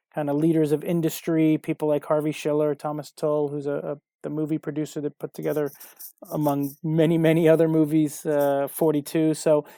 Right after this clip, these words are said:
it's a very, very interesting group of people who have, uh, very diverse backgrounds, whether it's playing, working in the game, owning teams, or even those who, who are Cooperstown based and have a, have a history here in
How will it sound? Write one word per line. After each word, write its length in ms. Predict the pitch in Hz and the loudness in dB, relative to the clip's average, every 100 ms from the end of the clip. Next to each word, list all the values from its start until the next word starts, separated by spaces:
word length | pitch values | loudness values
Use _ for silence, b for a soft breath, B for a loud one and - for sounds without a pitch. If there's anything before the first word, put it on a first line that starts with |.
| B | B
it's 160 | - 180 | -4 2
a 60 | 220 | 4
very, 320 | 165 214 220 | 8 10 10
very 320 | 196 208 196 | 8 8 8
interesting 360 | 185 185 - 175 | 6 0 -4 -2
group 280 | 170 170 | 0 0
of 140 | 180 147 | -2 -2
people 320 | 175 165 180 | -4 -2 -2
who 140 | 151 | 0
have, 260 | 147 147 139 | 0 0 0
uh, 260 | 160 143 139 | -6 -4 -2
very 240 | 147 156 | 0 0
diverse 340 | 147 147 156 | 0 -2 -2
backgrounds, 760 | - 151 151 - 156 151 151 151 B B _ | -2 0 0 0 0 0 -2 -6 B B _
whether 260 | 156 139 135 | -4 -4 -4
it's 100 | - | -6
playing, 640 | - 170 170 165 160 160 - _ _ | 2 4 4 4 2 -2 -6 _ _
working 340 | 165 165 175 | 0 2 0
in 80 | 160 | -2
the 80 | 156 | -2
game, 480 | 147 156 156 151 151 | -2 -2 -2 -4 -6
owning 380 | 170 160 156 156 | -6 -4 -6 -6
teams, 500 | 165 156 151 151 - _ | -8 -6 -6 -8 -14 _
or 240 | 196 175 | -4 2
even 240 | 170 165 160 | 2 2 2
those 240 | 160 156 | 2 2
who, 280 | - 160 180 | 0 -4 -4
who 100 | 175 | -2
are 200 | 165 156 151 _ _ | -2 -2 -4 _ _
Cooperstown 540 | - 202 180 - 156 147 | -2 -2 -2 -4 -4 -2
based 380 | 143 139 - 151 | -4 -4 -8 -12
and 100 | 143 | -6
have 220 | 151 143 | -6 -4
a, 120 | 147 b b | -8 b b
have 140 | - 156 | -6 -4
a 60 | |
history 340 | 156 160 - 156 | -4 -6 -6 -6
here 300 | - 160 156 | -2 0 0
in 420 | 185 165 156 151 | -2 -4 -4 -6